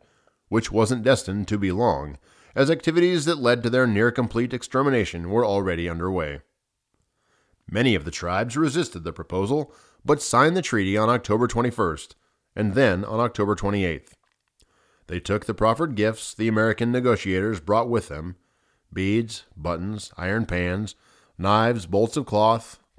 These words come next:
clothes, and pistols and ammunition, and departed for their territories. At the Medicine Lodge Council of eighteen sixty-seven,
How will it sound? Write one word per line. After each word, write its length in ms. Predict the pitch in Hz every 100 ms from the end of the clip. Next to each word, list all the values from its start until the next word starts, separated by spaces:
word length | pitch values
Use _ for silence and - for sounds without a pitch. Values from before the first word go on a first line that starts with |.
| _
clothes, 480 | - 120 117 123 104
and 260 | 107 117 101
pistols 360 | 107 - 113
and 120 | 110
ammunition, 640 | 107 101 101 95 82 73 67 _ _ _ _
and 100 | 113
departed 420 | 120 - 117 82
for 100 | 82
their 120 | 90 95
territories. 720 | 117 104 87 78 71 69 - _ _ _ _ _ _ _ _ _
At 120 | - 127
the 60 |
Medicine 360 | 143 165 170 165
Lodge 280 | 127 135 -
Council 400 | 117 117 131 127
of 80 |
eighteen 300 | 113 110 123
sixty-seven, 800 | 117 123 120 135 - 85 80 82